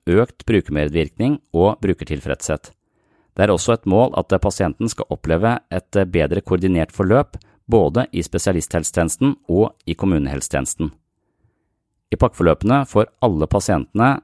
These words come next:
sin egen forløpskoordinator, som skal være pasienten og pårørendes kontaktperson. Forløpskoordinatoren skal, eh, være med og sikre sammenhengen i pasientforløp og oppfølging uten unødvendig med ventetid.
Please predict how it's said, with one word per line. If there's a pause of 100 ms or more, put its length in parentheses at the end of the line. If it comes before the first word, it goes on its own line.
sin
egen
forløpskoordinator, (260)
som
skal
være
pasienten
og
pårørendes
kontaktperson. (760)
Forløpskoordinatoren
skal,
eh,
være
med
og
sikre
sammenhengen (100)
i
pasientforløp
og
oppfølging (300)
uten (160)
unødvendig (120)
med
ventetid.